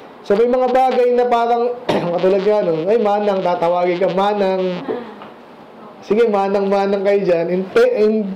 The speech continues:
in time to come, makikita nyo sino manang. Nga, mga pag nagdalagay, tas nakapag-asawa ng maayos, sinong manang ngayon? Eh, pag, ah, artista yung pangasawa mo, kasi maayos kang tao, di ba? Maayos kang babae.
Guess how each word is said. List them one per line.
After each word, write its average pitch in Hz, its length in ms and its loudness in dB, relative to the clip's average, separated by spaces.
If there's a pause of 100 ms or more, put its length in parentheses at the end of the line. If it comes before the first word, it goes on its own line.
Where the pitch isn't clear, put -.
(200)
in 208 240 2
time 247 320 2
to 240 80 4
come, 208 320 0
makikita 208 560 2
nyo 196 240 0
sino 180 240 0
manang. 156 480 -2 (880)
Nga, 160 120 0 (120)
mga 160 240 0 (480)
pag 165 160 0
nagdalagay, 170 540 0 (100)
tas - 80 -12
nakapag-asawa 147 1120 -2
ng 160 160 -4
maayos, 185 560 0
sinong 208 320 0
manang 175 400 0
ngayon? 165 240 0 (720)
Eh, 147 160 -2
pag, 160 160 0 (160)
ah, 160 480 0
artista 165 480 -2
yung 160 160 0 (160)
pangasawa 160 400 -2
mo, - 80 -2
kasi 247 160 -2
maayos 185 320 0
kang 208 240 0
tao, 247 240 0
di 170 160 -2
ba? 190 240 -4 (560)
Maayos 160 240 0
kang 180 160 0
babae. 180 480 0